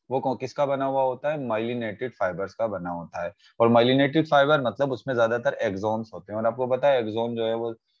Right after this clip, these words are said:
माइलिनेटेड होते हैं, यानी ज्यादातर एक्सॉन्स के ऊपर माइलिनेट की जो है वो लिपिड्स की एक लेयर चढ़ी होती है जिसको आप क्या कहते हो, माइलिन कहते हो।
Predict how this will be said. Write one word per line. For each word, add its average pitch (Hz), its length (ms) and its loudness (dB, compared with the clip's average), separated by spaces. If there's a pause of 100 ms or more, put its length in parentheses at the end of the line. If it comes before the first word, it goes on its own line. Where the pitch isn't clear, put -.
(140)
माइलिनेटेड 113 680 0
होते 104 200 -2
हैं, 127 100 -2
यानी 123 200 -2
ज्यादातर 110 380 -4
एक्सॉन्स 107 400 -4
के 113 80 -12
ऊपर 120 200 -4
माइलिनेट 104 640 -2
की 110 100 -4
जो 104 160 0
है 101 60 0
वो 117 100 0
लिपिड्स 107 400 -4
की 110 140 -4
एक 123 180 -2 (360)
लेयर 110 280 4
चढ़ी 113 320 0
होती 107 200 -4
है 117 60 0
जिसको 104 260 -6
आप 101 160 -2
क्या 101 120 -2
कहते 98 300 -8
हो, 110 320 -4
माइलिन 90 360 -2
कहते 82 280 -14
हो। 80 80 -14